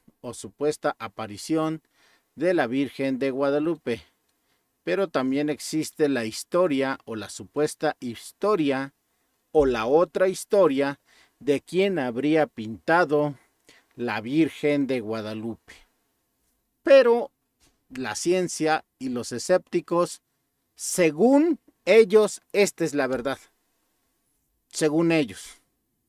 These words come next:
Les digo algo, solo Juan Diego y el señor Zumárraga fue una historia que se lo llevaron, que se, es un secreto que se lo llevaron a la tumba.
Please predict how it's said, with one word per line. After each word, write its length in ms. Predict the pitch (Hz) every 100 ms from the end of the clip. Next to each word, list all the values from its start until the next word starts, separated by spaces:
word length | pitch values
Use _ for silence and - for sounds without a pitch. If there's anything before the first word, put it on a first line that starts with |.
| _ _ _ _
Les 140 | 127
digo 240 | 156 180 180
algo, 360 | 185 196 208 - _ _ _ _ _ _ _ _ _ _ _ _ _ _ _ _ _ -
solo 380 | - 185 190 180
Juan 320 | - 135 135
Diego 600 | 127 160 170 135 135 139 - -
y 180 | 107 123
el 100 | 107
señor 360 | 120 117 147
Zumárraga 720 | - 120 127 139 135 123 131 123 _ - _
fue 160 | _ 180
una 100 | 190
historia 460 | 160 - 202 233 196
que 160 | 139
se 200 | - 127
lo 160 | 120 120
llevaron, 600 | 107 127 160 165 151 123 _ _ _ _ _ _ _ _ _
que 140 | 151
se, 340 | 143 151 143 -
es 200 | 180 -
un 140 | 262
secreto 480 | 269 196 185 202 214
que 100 | 190
se 100 | 160
lo 120 | 143
llevaron 420 | 147 147 180 196 147
a 60 |
la 100 | 123
tumba. 400 | - 220 262 -